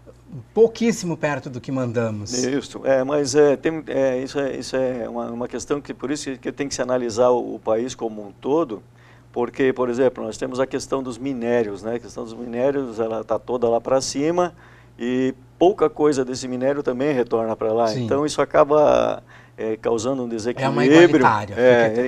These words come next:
Speaker 2: então,
Speaker 1: fica
Speaker 2: exatamente. Então essa distribuição ela tem que ser justa, igualitária e bem pensada. Eu acho que nesse ponto aí a gente tá caminhando pra alguma coisa que eu penso ser o,
Speaker 1: Sim.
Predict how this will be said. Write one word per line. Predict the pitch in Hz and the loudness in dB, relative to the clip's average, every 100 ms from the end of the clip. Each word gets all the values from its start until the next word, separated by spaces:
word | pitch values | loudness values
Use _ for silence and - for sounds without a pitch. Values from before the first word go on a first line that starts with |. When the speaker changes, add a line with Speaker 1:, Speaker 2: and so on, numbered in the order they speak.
| 127 | 0
Speaker 2:
então, | 135 160 151 | 2 2 0
Speaker 1:
fica | - | -2
Speaker 2:
exatamente. | 139 127 160 156 123 - | 0 2 2 2 -2 -4
Então | - 160 | -2 -2
essa | 156 | -2
distribuição | 147 165 165 151 139 180 | -6 -6 -8 -8 -6 -4
ela | 175 165 | 0 0
tem | 160 151 | -2 -6
que | |
ser | - 139 | -6 -6
justa, | 110 123 190 - 175 180 - - | -4 -4 -4 -4 -6 -6 -18 -8
igualitária | 123 139 143 135 127 - 143 165 - | -6 2 4 4 -2 2 2 2 -2
e | 139 | -4
bem | 123 151 | -2 -4
pensada. | 151 120 110 123 143 175 131 - - _ | -4 -8 -6 -2 -2 -2 -4 -6 -20 _
Eu | 104 | -4
acho | 120 135 | -4 -4
que | - | -8
nesse | 127 143 139 | -6 -6 -8
ponto | - 135 143 131 | -6 -6 -4 -2
aí | |
a | |
gente | 131 143 - | -4 -6 -6
tá | - 139 | -2 0
caminhando | 143 143 143 147 165 180 175 | 0 -2 0 2 2 4 0
pra | - 160 | 2 4
alguma | 160 160 143 160 175 165 | 6 6 4 -4 -4 -4
coisa | - 160 170 151 160 | -2 0 0 0 -2
que | 160 - 156 151 151 151 143 | -2 -4 -4 -2 -2 -2 -2
eu | 143 | -4
penso | 135 147 147 143 139 | -2 -4 -4 -6 -10
ser | 131 135 131 | -8 -4 -2
o, | 131 | 0
Speaker 1:
Sim. | 127 123 | -2 -4